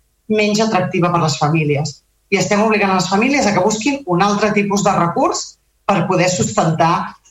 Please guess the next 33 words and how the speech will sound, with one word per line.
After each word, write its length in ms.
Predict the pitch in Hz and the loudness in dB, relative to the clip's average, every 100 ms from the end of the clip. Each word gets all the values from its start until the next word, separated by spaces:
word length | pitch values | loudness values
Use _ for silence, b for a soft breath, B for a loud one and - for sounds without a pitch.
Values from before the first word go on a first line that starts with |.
| _ | _
eh, 260 | 151 143 139 143 | 0 2 0 0
l'escolarització 760 | 175 175 190 170 165 165 - 190 | -2 0 0 0 2 0 0 0
dels 160 | 185 | 0
seus 200 | 196 - - | 0 -2 0
fills 180 | 190 | 0
en 120 | 185 160 | 0 0
l'etapa 320 | 143 143 165 | 0 0 2
del 100 | 165 147 | 2 0
zero 200 | 139 131 | -4 -6
tres. 400 | 123 120 - - _ _ _ _ _ _ _ _ _ _ _ _ _ _ _ 180 | -8 -8 -10 -16 _ _ _ _ _ _ _ _ _ _ _ _ _ _ _ -2
Llavors, 260 | 170 - | 0 2
si 140 | 214 202 | 0 0
podem 240 | 190 196 | 0 0
solucionar 500 | - 226 202 214 196 | 0 0 0 0 0
aquestes 340 | 190 185 196 | 0 -2 -2
coses, 380 | 214 214 185 - 170 | 0 0 0 -2 -2
nosaltres 560 | 165 185 180 170 156 | 0 0 0 0 -2
hi, 120 | - 151 160 | -2 -2 -2
hi, 140 | 170 160 165 | -2 -2 0
hi 40 | |
votaríem 380 | 147 156 156 175 | 0 0 0 0
a 80 | 170 | 0
favor, 560 | 180 185 220 302 - - _ _ _ _ _ - | 0 2 2 0 -4 -10 _ _ _ _ _ -2
però 640 | 180 170 170 160 156 156 | 0 2 2 2 2 2
hem 220 | 160 165 165 | 0 0 0
de 80 | |
trobar 300 | 175 175 180 175 | 0 0 2 2
la 80 | |
manera 300 | 170 165 170 180 | 2 2 2 2
de 80 | 180 180 | 0 0
com 160 | 165 143 | -2 -2
conjuguem 560 | - 170 165 160 156 160 151 | -2 -2 0 0 0 0 -2
això. 300 | 143 - | -4 -6